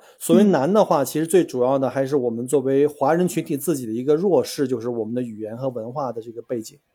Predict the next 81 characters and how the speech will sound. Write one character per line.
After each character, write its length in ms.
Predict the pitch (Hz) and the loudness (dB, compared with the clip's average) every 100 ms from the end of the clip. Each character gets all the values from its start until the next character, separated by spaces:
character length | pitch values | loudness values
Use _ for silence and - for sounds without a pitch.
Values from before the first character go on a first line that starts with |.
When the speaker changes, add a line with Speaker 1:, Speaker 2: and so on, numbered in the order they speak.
| _ | _
Speaker 1:
啊， 140 | 127 139 | -10 -4
Speaker 2:
嗯。 120 | 139 | 0
Speaker 1:
语 60 | 131 | 2
言 180 | 135 | 2
是 220 | 165 170 135 | 0 0 2
一 60 | |
个 80 | 143 | 2
最 120 | 147 147 | 2 -2
明 200 | 123 135 | -2 -4
显 100 | 120 | -4
的 60 | |
一 80 | 113 | -6
个， 180 | 120 117 _ | -8 -8 _
一 100 | 127 | -12
个 80 | 120 | -12
鸿 180 | - 113 | -14 -4
沟 220 | 127 123 | -2 -2
了。 160 | 107 - _ _ _ _ _ - | -4 -10 _ _ _ _ _ -10
然 200 | 120 135 | -6 0
后 220 | 156 139 | 2 4
呢， 100 | 131 | 2
就 120 | 139 | 0
是 220 | 131 131 160 | 2 2 2
另 100 | 185 | 2
外 100 | 170 | 2
一 60 | 147 | 2
个 60 | |
就 100 | 135 | 2
是 60 | 131 | 0
文 180 | 117 123 | -2 -4
化， 100 | 139 | 0
就 120 | 175 | 0
是 40 | |
即 160 | 160 - | -2 0
便 220 | 180 160 | 0 2
你 160 | 147 156 | 0 -2
很 180 | - 117 | -4 -2
多 220 | 131 139 | 0 2
人 160 | 131 | 0
语 200 | 135 110 | -2 -6
言 140 | 110 131 | -6 -6
可 80 | 123 | -6
能 100 | 113 | -4
过 160 | 123 113 | -4 0
关， 220 | 127 135 | 0 0
但 100 | 135 | -2
实 160 | - | -2
际 80 | 156 | -6
上 220 | 160 139 - _ _ _ - | -2 -4 -6 _ _ _ 2
在 320 | 196 165 135 | 4 6 6
我 140 | 135 | 4
们 100 | 143 | 4
这 100 | 185 | 4
个 60 | 175 | 4
蓝 160 | 143 | 4
领 100 | 156 | 4
行 140 | 131 147 | 2 0
业， 60 | |
就 100 | 139 | 2
是 60 | 139 | 2
我 80 | 123 | 0
们 100 | 135 | -2
有 60 | |
个 80 | 123 | -2
笑 200 | - 151 | 4 2
谈 200 | 123 117 | 4 0
叫 120 | 131 | 2
就 120 | 120 120 | 2 -2
是 80 | |
红 320 | 117 - 131 139 | -6 -6 -6 0
脖 160 | 120 | 2
子 60 | 127 | 0
行 240 | - - | -4 -10
业 120 | 123 113 | -8 -8
嘛， 100 | - | -4
就 100 | 139 | 0
是 60 | 147 | 0
很 140 | 113 | 4
多 220 | 262 147 | 4 8
人 200 | - 131 | 6 6
是 220 | 135 139 | 2 2